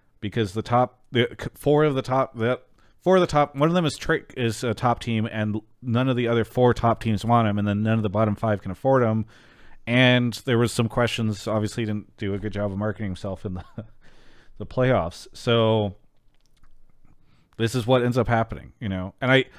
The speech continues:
like, I don't think that there's necessarily any fingers to blame, point at. Like, I am not, even as I decry the lack of, um, Summit staying here after getting M V P,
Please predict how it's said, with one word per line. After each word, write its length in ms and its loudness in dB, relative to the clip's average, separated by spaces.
like, 160 0
I 140 6
don't 300 4
think 280 0
that 200 2
there's 360 -2
necessarily 1080 -2
any 380 -4
fingers 640 -2
to 140 0
blame, 460 -4
point 420 -4
at. 200 0
Like, 160 -4
I 180 0
am 120 2
not, 400 0
even 240 2
as 220 0
I 520 0
decry 800 -2
the 180 -4
lack 460 -2
of, 500 -8
um, 540 0
Summit 680 -4
staying 500 -2
here 200 2
after 260 0
getting 280 -2
M 100 -2
V 160 -4
P, 420 -6